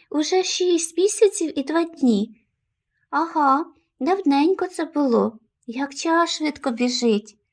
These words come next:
Хомячок точно пам'ятав, що востаннє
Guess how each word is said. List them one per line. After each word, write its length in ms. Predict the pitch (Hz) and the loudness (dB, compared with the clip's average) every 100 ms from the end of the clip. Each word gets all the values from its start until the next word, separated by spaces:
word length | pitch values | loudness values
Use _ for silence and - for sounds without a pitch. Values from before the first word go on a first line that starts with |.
| _ _ | _ _
Хомячок 540 | - 202 214 226 226 | -2 0 2 0 -4
точно 500 | - 302 285 269 226 | -2 0 0 0 -2
пам'ятав, 640 | 220 202 202 208 214 359 403 - _ _ | 0 0 0 0 2 0 0 -10 _ _
що 220 | - - 233 | -8 -2 0
востаннє 600 | 254 - 440 415 214 | -2 -2 2 4 4